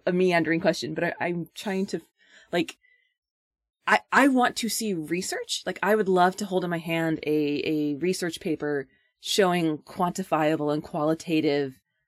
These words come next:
outcome studies from something like this. Is that something that you are working toward?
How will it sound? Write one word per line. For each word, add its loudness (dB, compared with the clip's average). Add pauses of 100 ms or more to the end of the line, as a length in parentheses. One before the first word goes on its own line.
(220)
outcome -4
studies -8
from -4
something -6
like -6
this. -10
Is 0
that -2
something -4
that 0
you 0
are 0 (460)
working -4
toward? -4